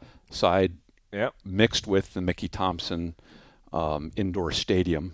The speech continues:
Speaker 1: side, some of the most entertaining, pure, just pure entertainment,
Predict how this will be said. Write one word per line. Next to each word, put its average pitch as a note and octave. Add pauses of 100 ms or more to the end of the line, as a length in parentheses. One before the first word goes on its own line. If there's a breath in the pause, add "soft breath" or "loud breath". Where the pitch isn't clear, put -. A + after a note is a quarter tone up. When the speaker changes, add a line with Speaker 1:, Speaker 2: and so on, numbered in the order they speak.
Speaker 1:
side, D#2
some G2
of F#2
the F#2
most F2+
entertaining, F2
pure, C#3+
just -
pure G#2+
entertainment, E2+